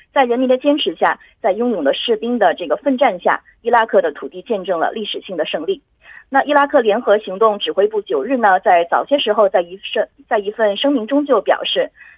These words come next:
政府军和这个什叶派民兵当天解放了位于安巴尔省和尼尼微省之间的这个贾里拉地区，完全的控制了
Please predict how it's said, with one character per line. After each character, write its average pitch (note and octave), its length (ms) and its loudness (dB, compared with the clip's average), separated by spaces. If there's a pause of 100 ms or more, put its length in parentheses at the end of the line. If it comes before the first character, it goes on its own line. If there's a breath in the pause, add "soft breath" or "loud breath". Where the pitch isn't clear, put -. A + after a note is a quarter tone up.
政 E4+ 160 -2
府 G#3+ 100 -2
军 B3 240 -4
和 F#3 200 0
这 G3+ 80 -6
个 F3+ 120 -2
什 G#3+ 140 -2
叶 C#4 160 2
派 B3 160 0
民 G3+ 180 -8
兵 C#4 240 0 (280 loud breath)
当 G#3+ 180 -2
天 A3+ 220 -2
解 - 200 -4 (120)
放 G3+ 260 0
了 D#3+ 180 2 (220 loud breath)
位 G#3+ 180 2
于 F3 440 -6
安 A3+ 200 -2
巴 B3 160 2
尔 D3 300 2
省 - 260 -4
和 F3 280 2
尼 G3+ 100 -6
尼 C4+ 160 0
微 D4+ 220 2
省 E3+ 260 -4
之 - 140 -14
间 F#3 200 -4
的 E3 220 2 (240 loud breath)
这 F3 80 -20
个 E3+ 100 -10
贾 F#3+ 160 0
里 G3+ 100 -4
拉 G3 180 2
地 A3+ 140 -8
区， E3 300 -14 (240 soft breath)
完 G3+ 180 2
全 A3 220 0
的 - 120 4
控 G#3 260 -6
制 F#3+ 100 -8
了 E3+ 160 2